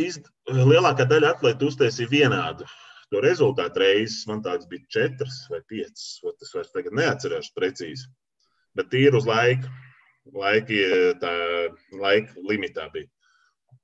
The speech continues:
Un tas vingrinājums man bija labi. Tur, man tā liekas, es ceturtais vai piektais paliku. Pēc tam bija nākošais Hantele.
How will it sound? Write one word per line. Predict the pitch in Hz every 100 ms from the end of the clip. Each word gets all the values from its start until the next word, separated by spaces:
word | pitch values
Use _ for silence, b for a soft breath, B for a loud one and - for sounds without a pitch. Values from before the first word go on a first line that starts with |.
| _
Un | 90 - _ _ _ -
tas | 143 156
vingrinājums | 165 160 147 127
man | 131 127 123 - - _
bija | - 123 113
labi. | 101 90 - _
Tur, | 110 113
man | 107
tā | 101 90
liekas, | -
es | -
ceturtais | 107 127 127 87 -
vai | 107
piektais | 104 95 113 -
paliku. | - 73 67 127 _ _ _ _ _ _ _ _ _ _ -
Pēc | 107 110 -
tam | 104 101
bija | 104 101
nākošais | 107 117 131 113 - 95 87 117
Hantele. | 113 123 135 120 95 92